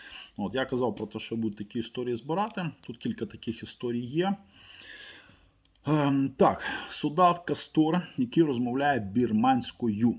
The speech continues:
У тисяча дев'ятсот тридцять п'ятому році в лондонській, е, Санді Експрес Джордж Кастор описав деякі епізоди свого життя. Він був народжений у тисяча вісімсот вісімдесят дев'ятому році.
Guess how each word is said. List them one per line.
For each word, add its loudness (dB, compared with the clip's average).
У -12
тисяча -2
дев'ятсот -4
тридцять -6
п'ятому -4
році -2
в 2
лондонській, 0
е, -2
Санді 4
Експрес -4
Джордж -2
Кастор -6
описав -2
деякі 0
епізоди -4
свого -4
життя. -4
Він 2
був 6
народжений 2
у -2
тисяча -4
вісімсот -2
вісімдесят -4
дев'ятому -2
році. -2